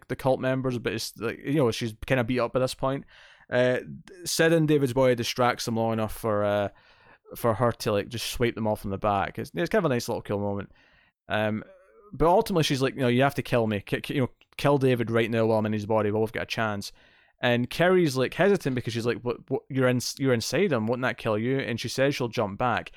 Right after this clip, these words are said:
I don't believe her. I don't think she has con-, 'cause we've never seen her have control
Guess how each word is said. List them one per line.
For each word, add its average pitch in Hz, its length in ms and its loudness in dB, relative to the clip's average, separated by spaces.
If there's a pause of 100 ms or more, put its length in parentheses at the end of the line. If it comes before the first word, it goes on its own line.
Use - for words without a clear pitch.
(260)
I 175 80 4
don't 220 200 2
believe 123 300 4
her. 113 140 2
I 165 80 6
don't 247 180 4
think 214 180 2
she 175 120 0
has 139 180 4
con-, - 200 -8
'cause 165 200 -2 (220)
we've 240 220 2
never 240 180 2
seen 196 220 0
her 170 140 2
have 156 240 0
control 117 720 -2